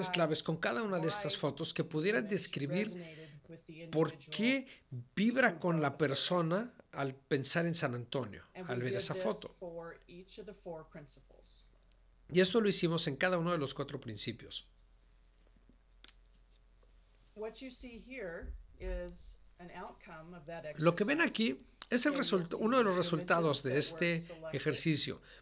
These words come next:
Speaker 2: Vemos
Speaker 1: and
Speaker 2: algunas de las
Speaker 1: the
Speaker 2: imágenes
Speaker 1: quotes
Speaker 2: que se
Speaker 1: from
Speaker 2: es-,
Speaker 1: the
Speaker 2: eligieron
Speaker 1: individuals involved.
Speaker 2: y cuáles son las
Speaker 1: So for
Speaker 2: cosas que
Speaker 1: community,
Speaker 2: dijeron las personas que
Speaker 1: the
Speaker 2: tuvieron
Speaker 1: quotes
Speaker 2: que ver.
Speaker 1: were cross-cultural,
Speaker 2: Hablando de comunidad, la gente dijo que
Speaker 1: colorful,
Speaker 2: somos una comunidad de
Speaker 1: social
Speaker 2: culturas
Speaker 1: event,
Speaker 2: cruzadas,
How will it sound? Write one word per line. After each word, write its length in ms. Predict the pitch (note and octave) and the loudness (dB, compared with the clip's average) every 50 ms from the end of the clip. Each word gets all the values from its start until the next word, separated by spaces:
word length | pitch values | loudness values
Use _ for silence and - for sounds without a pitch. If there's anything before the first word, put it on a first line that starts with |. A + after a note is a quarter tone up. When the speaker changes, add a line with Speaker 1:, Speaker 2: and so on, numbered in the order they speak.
| - - - | -20 -14 -4
Speaker 2:
Vemos 300 | - B2+ C#3+ E3 - D#3+ | -4 -2 0 0 0 0
Speaker 1:
and 60 | C3 | 2
Speaker 2:
algunas 200 | B2+ D3 D#3 D#3+ | 2 2 4 4
de 40 | D3+ | 4
las 180 | C3+ C3 - - | 4 2 0 -2
Speaker 1:
the 60 | C3 | -2
Speaker 2:
imágenes 560 | A#2+ B2+ C#3+ D#3 D#3+ D3+ F#3+ F3+ E3 D3+ - | -4 -2 -2 0 0 0 0 0 0 0 0
Speaker 1:
quotes 40 | - | 0
Speaker 2:
que 80 | - C#3+ | 0 0
se 380 | - - C#3+ A#2+ A#2 A#2 A#2 A#2 | 0 0 0 -2 -2 -4 -4 -4
Speaker 1:
from 100 | A#2+ B2 | -4 -4
Speaker 2:
es-, 140 | - - | -4 -2
Speaker 1:
the 60 | - D#3+ | 2 4
Speaker 2:
eligieron 520 | D3 C#3 C3 - - D3 C#3 C3+ D3 E3 | 4 4 2 0 2 2 4 4 2 0
Speaker 1:
individuals 280 | E3+ - - - - - | -2 -6 -12 -16 -16 -16
involved. 380 | - - - - D3+ C3+ - E3+ | -16 -16 -14 -14 -10 -2 0 0
Speaker 2:
y 60 | E3+ | 2
cuáles 240 | E3+ B3 - - - | 2 2 2 2 2
son 120 | A#3+ A#3 | 2 2
las 100 | A3 - | 4 2
Speaker 1:
So 220 | - - - - E3 | 2 0 -2 -10 -10
for 100 | - - | -8 -2
Speaker 2:
cosas 320 | C4+ D#4 - A#3+ - - | 0 2 2 4 4 4
que 80 | - G3+ | 4 4
Speaker 1:
community, 100 | E3+ E3+ | 4 4
Speaker 2:
dijeron 340 | - - G3 G3 G3 G3 F3+ | 4 6 6 6 6 6 4
las 140 | E3+ - - | 2 0 -2
personas 540 | - - B2 - - C#3+ C3+ C#3+ D3 - - | -2 -2 -2 -2 -2 -2 -2 -2 -2 -2 0
que 140 | - D3 | 2 0
Speaker 1:
the 60 | C3+ - | 0 2
Speaker 2:
tuvieron 280 | C3+ B2+ B2+ B2+ C3 B2 | 2 2 2 0 0 -2
Speaker 1:
quotes 60 | - | -4
Speaker 2:
que 60 | B2+ | -4
ver. 140 | A2 G2 D3 | -4 -4 -6
Speaker 1:
were 120 | D3 D3 - - - | -10 -12 -14 -18 -16
cross-cultural, 840 | - E3+ E3 D#3+ - - - - - F3 D#3 - - - F3+ F3 F3+ - | -12 -12 -12 -10 -12 -14 -16 -14 -14 -14 -12 -12 -14 -14 -14 -8 0 2
Speaker 2:
Hablando 340 | D3 D3+ D#3+ D#3+ E3 F#3 | 4 4 4 4 4 4
de 100 | F#3 F#3 | 4 4
comunidad, 460 | - F#3+ F#3 F#3+ F#3 E3+ D3+ D#3 D#3+ - | 2 4 4 8 8 8 8 8 4 4
la 120 | - D3 | 2 0
gente 260 | - - F#3 E3 F3+ D#3+ | 2 2 0 2 4 4
dijo 320 | E3 D#3+ E3 E3+ D#3 - | 4 4 4 2 0 2
que 100 | - D3 | 2 0
Speaker 1:
colorful, 80 | - - | 0 0
Speaker 2:
somos 280 | D3+ D3 D3+ D3+ - | 0 0 0 2 2
una 140 | E3 D#3+ D#3 | 2 2 2
comunidad 720 | - - - - C3+ B2 C3 C3 C3+ C3 C#3+ C#3+ D3 C#3+ C#3 | 0 -6 -2 -2 0 2 2 2 2 2 2 2 2 0 -2
de 40 | - | -4
Speaker 1:
social 420 | - - - G3 G3 G3 C#3+ C#3 | -12 -10 -10 -10 -6 2 2 2
Speaker 2:
culturas 460 | - D3 C#3+ C3+ - D#3 D#3 E3+ E3 - | 4 4 0 2 4 4 4 6 4 4
Speaker 1:
event, 100 | - - | 2 2
Speaker 2:
cruzadas, 720 | C3+ B2+ - - D3+ B2+ A#2+ F#2+ - - - - - | 0 2 4 4 2 2 0 -2 0 0 0 0 -2